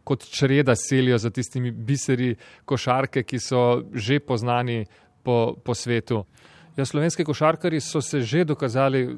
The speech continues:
ko so odšli. Raša Nesterović je odšel v N B A kot evropski prvak s Kinderjem Virtusom iz Bolonije. Beno Udrih je že imel za seboj igro v Makabiju,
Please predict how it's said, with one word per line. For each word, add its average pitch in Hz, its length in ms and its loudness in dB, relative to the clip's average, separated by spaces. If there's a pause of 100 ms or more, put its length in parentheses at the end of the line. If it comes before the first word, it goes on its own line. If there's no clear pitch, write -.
ko 135 140 -2
so 131 140 -4
odšli. 143 320 0
Raša 135 300 2
Nesterović 131 560 -2
je 131 60 -2
odšel 135 460 0
v 123 80 0
N 127 160 -2
B 123 100 0
A 123 120 4
kot - 240 -4
evropski 135 440 -2
prvak 131 600 2
s - 160 -12
Kinderjem 127 360 -4
Virtusom 123 540 -6 (240)
iz 117 140 -6
Bolonije. 139 580 0 (360)
Beno 131 340 0
Udrih 131 300 -4
je 131 120 0
že 123 160 0
imel 147 280 0
za 127 120 -4
seboj 135 500 0 (280)
igro 131 380 2
v 123 340 2 (240)
Makabiju, 139 760 2